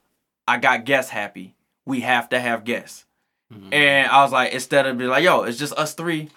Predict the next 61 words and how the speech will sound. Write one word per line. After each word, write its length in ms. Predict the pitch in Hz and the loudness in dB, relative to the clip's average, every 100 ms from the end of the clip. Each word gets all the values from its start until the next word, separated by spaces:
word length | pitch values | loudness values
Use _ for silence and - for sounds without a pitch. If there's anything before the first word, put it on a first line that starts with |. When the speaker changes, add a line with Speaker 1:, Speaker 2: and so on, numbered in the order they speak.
| _ _ _ _ | _ _ _ _
Speaker 1:
and 120 | 135 | -2
we 140 | 151 151 | 0 2
always 340 | 156 151 127 | 2 2 -2
make 180 | 135 127 | -4 -2
magic," 460 | 160 156 113 104 - | 0 0 -4 -14 -14
you 100 | 131 | -8
know 100 | 139 | -4
what 60 | 135 | -4
I'm 80 | |
saying? 420 | 135 143 139 143 143 - _ _ _ _ - | -4 -4 -4 -6 -12 -20 _ _ _ _ -4
But 240 | 156 135 - | 0 2 4
I 100 | 139 | 2
was 80 | 123 | 2
like, 80 | 143 | 0
"No, 140 | 151 | 2
no, 160 | 147 147 | 2 0
no. 180 | 123 - | -2 -6
We 100 | 139 | 0
gotta 160 | 139 135 | 0 2
have 120 | 127 | -2
a 20 | |
guest. 220 | 123 107 | -4 -6
We 40 | 131 | 0
gotta 160 | 135 | 0
have 120 | 131 127 | 0 -4
a 40 | |
guest." 300 | 117 95 - - - | -6 -8 -16 -20 -10
Speaker 2:
Oh, 60 | |
yeah, 140 | 120 101 | -8 -8
that's 140 | 92 | -2
Speaker 1:
'Cause 200 | 220 202 | 2 2
Speaker 2:
right. 160 | 185 185 | 0 -2
Speaker 1:
we, 140 | 202 | -4
we 40 | 190 | -4
just, 360 | - 185 185 - - _ _ | 0 0 0 -8 -20 _ _
we 120 | 151 165 | -6 0
had, 300 | 165 160 151 | 2 2 4
like, 300 | 151 147 - _ _ _ _ | 2 2 -6 _ _ _ _
few 260 | - 180 - _ _ _ | -12 -12 -12 _ _ _
previous 400 | 190 175 170 156 | -6 -4 -6 -2
episodes 500 | 190 185 175 160 147 | -2 0 -2 -2 -4
with 140 | 143 | -4
guests 180 | 165 180 | -2 -2
that 60 | 151 | -6
were 120 | 143 | -8
great. 440 | 117 147 240 170 | -4 2 2 2
I'm 60 | 135 | -4
like, 120 | 127 120 | -4 0
"Yo, 260 | - 123 | 0 -2
I 120 | 120 160 | 0 0
wanna 160 | 147 | 0
keep 160 | 147 147 | -6 -8
up 120 | 139 | -8
the 60 | 143 | -4
momentum." 540 | 143 170 262 123 117 _ _ _ _ _ _ _ | -6 -2 -4 -4 -10 _ _ _ _ _ _ _
And 540 | 170 165 160 156 143 139 - - - - _ _ _ _ | 2 6 6 4 0 -6 -14 -10 -10 -12 _ _ _ _
so 180 | - | 2
I 160 | 165 165 | 6 6
was 80 | 156 | 2
just 140 | 139 | 0
like, 380 | 139 139 127 - | 4 4 2 -8